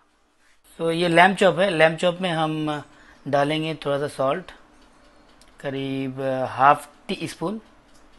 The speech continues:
black pepper हम डालेंगे वन बाई फ़ोर teaspoon। इसके लिए हम डालेंगे कलौंजी, करीब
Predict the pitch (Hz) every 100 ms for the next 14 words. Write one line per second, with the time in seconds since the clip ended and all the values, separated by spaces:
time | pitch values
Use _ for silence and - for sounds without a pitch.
0 | - _ - - - - 139 165 170 185
1 | - 190 196 208 - - - - - -
2 | - - - - - - _ _ - _
3 | - - 143 143 143 147 147 147 139 147
4 | 143 139 135 151 143 139 135 - 196 233
5 | 220 - - - _ _ _ _ _ _
6 | _ - - - - - - 143 - 180
7 | 190 180 156 151 160 165 160 147 139 135
8 | 139 208 - - - - _ - - -
9 | - - - - - 151 143 147